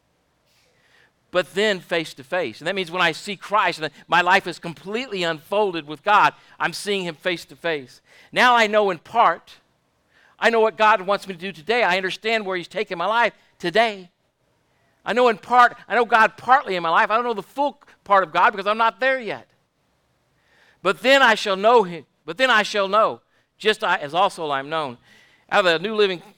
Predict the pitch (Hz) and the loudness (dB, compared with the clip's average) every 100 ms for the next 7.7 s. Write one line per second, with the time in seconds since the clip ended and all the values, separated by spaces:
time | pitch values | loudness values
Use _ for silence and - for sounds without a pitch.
0 | _ - 165 165 170 175 143 160 147 131 | _ -6 -4 -4 -6 -8 -8 -8 -10 -12
1 | 139 131 127 131 120 117 127 117 - _ | -12 -12 -10 -8 -8 -8 -10 -10 -14 _
2 | _ _ _ _ _ _ _ _ _ _ | _ _ _ _ _ _ _ _ _ _
3 | _ _ _ _ 117 110 98 117 117 104 | _ _ _ _ -20 -16 -12 -12 -12 -16
4 | 98 92 110 - _ _ _ _ _ _ | -18 -14 -14 -14 _ _ _ _ _ _
5 | _ _ _ _ _ _ _ _ _ _ | _ _ _ _ _ _ _ _ _ _
6 | _ _ _ _ _ _ _ _ _ _ | _ _ _ _ _ _ _ _ _ _
7 | _ - 131 185 165 135 | _ -20 -10 -4 -2 -2